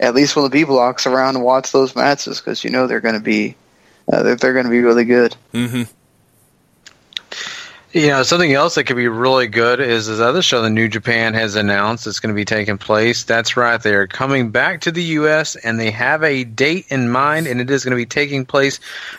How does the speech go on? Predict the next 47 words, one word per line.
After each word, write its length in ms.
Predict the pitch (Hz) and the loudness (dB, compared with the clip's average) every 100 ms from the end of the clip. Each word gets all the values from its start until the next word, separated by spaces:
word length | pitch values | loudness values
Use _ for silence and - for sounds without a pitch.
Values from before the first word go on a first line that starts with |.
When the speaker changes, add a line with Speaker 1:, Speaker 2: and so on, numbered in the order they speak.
| - | -2
Speaker 3:
March 540 | 139 147 180 180 - | 2 4 4 0 -4
twenty-fifth 840 | - 180 175 170 - 165 185 180 - | -2 0 2 0 0 2 2 0 -4
on 420 | 123 135 135 135 | -2 0 0 0
Long 420 | 139 165 170 165 147 | 2 4 4 2 2
Beach 340 | 160 170 - | 2 2 0
once 500 | 143 143 151 170 - | 0 2 4 2 0
again. 560 | 143 127 139 156 180 - - - - | -4 2 2 4 2 -2 -10 -16 -4
Uh, 300 | 123 120 120 | 0 2 2
this 260 | 113 139 160 | 0 0 2
show 160 | - 156 | 2 2
will 120 | 147 | 2
be 220 | 131 139 | 2 2
their 240 | 127 117 | 2 2
Strong 680 | 107 - - 127 135 147 156 | 2 -2 -2 0 2 2 -2
Style 500 | 147 - 147 143 143 120 | -4 -2 0 2 0 -2
Evolve 600 | 123 113 113 123 202 185 | -6 -2 2 2 2 -2
show, 500 | - 107 95 107 147 - - - - | -4 -2 0 -2 -6 -14 -20 -20 -6
uh, 60 | |
and 540 | 131 127 123 131 127 156 | -2 0 0 0 2 2
this 140 | 202 | 0
will 60 | 214 | 2
be 200 | 196 190 | 2 2
at 180 | 196 - | 0 0
the 140 | 135 | -2
Walter 500 | 120 120 151 180 185 | 0 2 2 2 -2
Pyramid. 680 | - 131 147 220 135 98 95 | 0 2 4 4 2 0 0
Uh, 120 | 107 | -2
that, 220 | 107 143 - _ - - - - | 0 -2 -4 _ -18 -16 -18 -2
that 180 | 175 190 | 0 2
venue 320 | 190 262 262 | 2 4 4
can 240 | 160 139 | 4 -2
possibly 540 | 113 - 147 262 247 185 | -2 0 0 2 0 2
hold 160 | 190 | 2
up 80 | 185 | -2
to 100 | 139 | -10
five 480 | - - 156 202 202 | -10 -6 0 0 0
thousand 540 | 160 156 175 170 151 | 0 2 2 2 0
people 400 | 156 175 208 131 | 0 -2 2 2
in 80 | 117 | 2
attendance. 560 | 110 123 117 113 110 - | 0 0 0 0 -2 -4
They 260 | 127 123 | -4 -4
do 180 | 123 131 | -2 0
that 140 | 135 127 | 0 -2
for 80 | |
basketball 560 | 113 131 202 - 107 98 | -2 0 0 -2 -4 -2
games. 360 | 98 98 127 - | -2 -2 -4 -4
So 300 | 113 110 | -2 -2